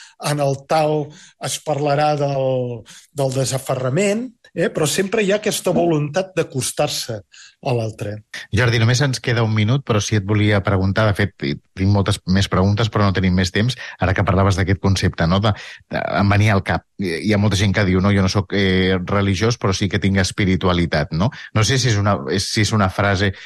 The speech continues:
Speaker 2: que, que té, que és un contrasentit o no, o si es pot ser espiritual sense ser creient o sense tenir el, el component de la fe i de la religió.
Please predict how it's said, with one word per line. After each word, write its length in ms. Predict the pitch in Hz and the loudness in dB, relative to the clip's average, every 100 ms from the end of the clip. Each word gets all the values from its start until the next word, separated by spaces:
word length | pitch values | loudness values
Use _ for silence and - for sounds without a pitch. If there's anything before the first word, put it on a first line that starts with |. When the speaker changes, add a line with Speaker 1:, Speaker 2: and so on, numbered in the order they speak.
| - - | -20 -6
Speaker 2:
que, 160 | 120 101 | -2 0
que 140 | 113 | 0
té, 160 | 110 107 | 0 0
que 140 | - | 0
és 60 | 98 | 0
un 120 | 107 | 2
contrasentit 760 | 110 101 95 95 98 85 98 - | 2 2 2 0 0 0 -2 -2
o 100 | 87 | -2
no, 200 | 85 131 87 | 2 2 2
o 60 | 85 | 0
si 100 | 92 | 0
es 140 | 85 | -2
pot 200 | - 95 - | -2 -2 0
ser 100 | 101 | -2
espiritual 600 | - 101 95 95 92 123 | 0 0 0 2 2 0
sense 480 | - 143 147 110 104 | 0 0 0 -2 -4
ser 220 | - 92 - - - - | -2 -2 -4 -12 -20 -6
creient 500 | 110 95 101 139 156 | 0 2 2 2 2
o 40 | 127 | 2
sense 320 | 113 98 101 | 0 0 -2
tenir 380 | 101 95 98 98 | -2 0 0 2
el, 140 | 92 85 | 0 0
el 200 | 98 87 | -2 -2
component 400 | 101 92 90 95 | -4 -2 0 2
de 80 | 92 | 0
la 80 | 85 | 0
fe 220 | 123 147 | 0 0
i 60 | |
de 100 | 113 | 2
la 100 | 87 | 2
religió. 560 | 82 85 82 82 80 76 | 0 -2 -2 -2 -2 -4